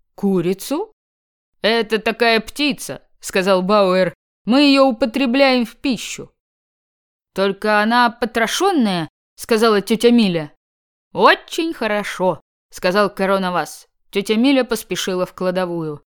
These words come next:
"Придется подождать, пока не согреется", сказал Коронавас. "Это недолго".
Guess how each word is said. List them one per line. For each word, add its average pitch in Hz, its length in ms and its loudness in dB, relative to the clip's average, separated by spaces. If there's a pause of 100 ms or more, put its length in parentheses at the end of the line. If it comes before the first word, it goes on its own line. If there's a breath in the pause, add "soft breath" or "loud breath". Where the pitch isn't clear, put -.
(380)
"Придется 320 480 0
подождать, 262 800 -2
пока 196 480 0
не 196 100 -4
согреется", 208 800 -4 (200)
сказал 220 440 -2
Коронавас. 208 800 -2 (240)
"Это 277 240 -2
недолго". 190 600 -2